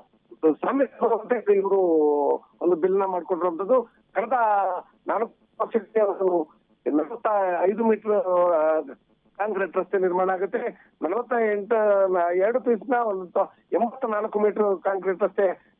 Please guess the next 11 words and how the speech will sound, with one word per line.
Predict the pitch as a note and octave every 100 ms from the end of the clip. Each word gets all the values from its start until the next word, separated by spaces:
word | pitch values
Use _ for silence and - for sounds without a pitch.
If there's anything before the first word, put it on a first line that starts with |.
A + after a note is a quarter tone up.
| -
ಇದಾಗಿರುತ್ತೆ. | F#3 F#3+ G3+ G3+
ಒಟ್ಟು | C4 A3 B3 - A#3
ಐದು | A#3+ A3+ _ _ _ _ _ _ _ G#2+ _ A2 _ _ G#2+ _ _ _ _ _ _ - G3 A3+ - - _ _ -
ತೊಂಬತ್ತು | A3 A3 - G#3+ F#3+ F#3+ D3+ - E3+ E3+
ರೂಪಾಯಿಗೆ | F#3+ A3 A3 A#3+ A#3
ಈ | G#3+
ಒಂದು | G3+ G3 G3
ಕಾಮಗಾರಿ | F#3 F#3+ F#3+ F#3
ಆಗಿರುತ್ತೆ. | F#3+ F3 D#3 - B3
ಈ |
ಕಾಮಗಾರಿನ | - G#3+ - C#4+ C4+